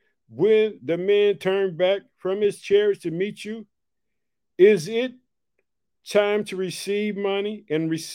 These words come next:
and to receive clothes, olive groves, vineyards, sheep, oxen, mules, and female servants? Therefore, the leprosy of Naaman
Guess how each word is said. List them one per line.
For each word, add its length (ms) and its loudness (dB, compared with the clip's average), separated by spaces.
and 200 0
to 100 -6
receive 500 -6
clothes, 480 0
olive 380 2
groves, 360 -2
vineyards, 760 0
sheep, 440 -10
oxen, 500 -2
mules, 300 2
and 180 -6
female 580 -6
servants? 480 -4
Therefore, 640 4
the 100 2
leprosy 880 -2
of 140 2
Naaman 600 -4